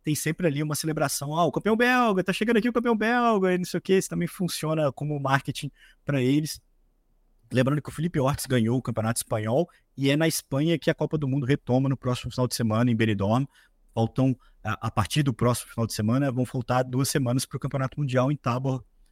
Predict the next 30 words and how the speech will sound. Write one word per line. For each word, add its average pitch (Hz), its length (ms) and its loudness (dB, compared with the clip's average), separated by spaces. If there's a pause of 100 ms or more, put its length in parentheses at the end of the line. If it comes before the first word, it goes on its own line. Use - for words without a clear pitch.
(120)
né? 117 300 0
Ali 113 320 -2
sim, 160 380 -2 (320)
eu 123 100 2
acho 135 100 0
que - 60 -6
é 156 40 2
o 135 40 0
grande 135 240 -2
momento 131 360 0
dessa 131 180 -6
temporada, 131 480 2
né? 139 80 0
Porque 123 320 -4
a - 20 2
gente 131 160 -2
não 170 160 2
viu 147 180 0
a 143 40 4
rivalidade 143 460 2
esse - 200 -4
ano, 123 160 0
né, 120 80 -4
Ana? 110 260 -2 (380)
O - 60 -20
Van 120 80 4
der 117 140 2
Poel 151 340 0 (200)
não 139 220 2
deu, 139 240 0